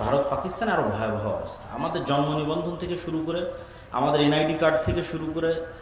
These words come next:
আমাদের জমির দলিল থেকে শুরু করে, যত রকমের অফিস আদালতে আমরা যাই, সবকিছু মিথ্যার উপর প্রতিষ্ঠিত। ইউরোপ, আমেরিকায় যত মুসলমান গেছে,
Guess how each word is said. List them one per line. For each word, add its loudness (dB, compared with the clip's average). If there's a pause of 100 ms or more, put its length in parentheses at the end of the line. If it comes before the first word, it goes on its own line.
(100)
আমাদের 2
জমির 0
দলিল 4
থেকে 0
শুরু -4
করে, -2 (380)
যত 6
রকমের 8
অফিস 4
আদালতে 2
আমরা 4
যাই, 4
সবকিছু -4
মিথ্যার -2
উপর -4
প্রতিষ্ঠিত। -8 (2750)
ইউরোপ, 10
আমেরিকায় 8
যত 8
মুসলমান 6
গেছে, 2